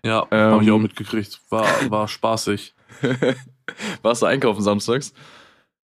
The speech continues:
Speaker 1: Äh, nee, aber ich hab's einfach nur so schon mitgekriegt, auch schon an dem Donnerstag. Da war ich nämlich am,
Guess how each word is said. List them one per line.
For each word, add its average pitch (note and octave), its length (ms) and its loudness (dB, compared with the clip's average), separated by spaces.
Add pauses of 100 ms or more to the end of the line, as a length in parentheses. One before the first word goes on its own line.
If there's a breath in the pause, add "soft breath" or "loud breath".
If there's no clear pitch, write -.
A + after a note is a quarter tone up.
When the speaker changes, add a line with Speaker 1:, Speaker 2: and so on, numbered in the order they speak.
Speaker 1:
Äh, A2 220 -2
nee, C3+ 300 2
aber A#2+ 180 2
ich A2+ 140 -2
hab's B2+ 160 -2
einfach A#2 260 -2
nur A#2 160 -2
so B2 180 0
schon B2 160 -4
mitgekriegt, A#2 440 -6
auch A#2 200 -2
schon - 240 -8
an A2 160 -6
dem G#2+ 340 -4
Donnerstag. G2+ 560 -4 (280 loud breath)
Da G2 80 -12
war A2 80 -2
ich G#2 100 -4
nämlich A2+ 240 -2
am, G#2+ 220 -2